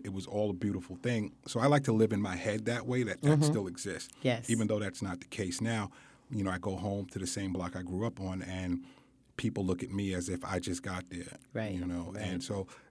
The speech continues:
Speaker 1: that's kind of fading a little bit.
Speaker 2: Yeah.
Speaker 1: But, um, <laughs> I,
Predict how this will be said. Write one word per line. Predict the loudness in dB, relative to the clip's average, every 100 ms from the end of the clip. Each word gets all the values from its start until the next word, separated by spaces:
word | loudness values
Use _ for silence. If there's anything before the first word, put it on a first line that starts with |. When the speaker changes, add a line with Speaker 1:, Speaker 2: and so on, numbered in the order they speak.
| 2
Speaker 1:
that's | 2 2
kind | 4 4
of | 4
fading | 4 4 6 4
a |
little | 4 4 4
bit. | 2 0 -2
Speaker 2:
Yeah. | -2 -2 -4 -12 _ _ -14
Speaker 1:
But, | 2 4 4 -6 -20 _ -2
um, | 2 2 2 -2 -8 _
<laughs> | _
I, | 0